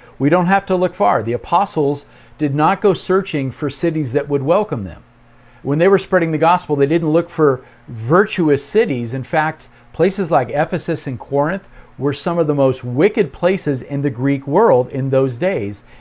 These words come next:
and yet those are exactly the places that the apostles went to.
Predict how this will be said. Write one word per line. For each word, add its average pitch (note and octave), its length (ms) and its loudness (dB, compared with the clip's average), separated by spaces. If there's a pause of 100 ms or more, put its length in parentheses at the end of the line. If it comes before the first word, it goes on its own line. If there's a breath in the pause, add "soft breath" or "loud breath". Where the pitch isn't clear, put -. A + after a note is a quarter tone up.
and C3 160 -6
yet D3 160 2
those D3 180 0
are D3 60 0
exactly B2+ 760 -2 (280 soft breath)
the C3 80 -6
places C#3 760 -2 (220 soft breath)
that B2 100 -8
the C3 80 -4
apostles C#3 480 -2
went G3+ 220 -4
to. A2+ 200 -10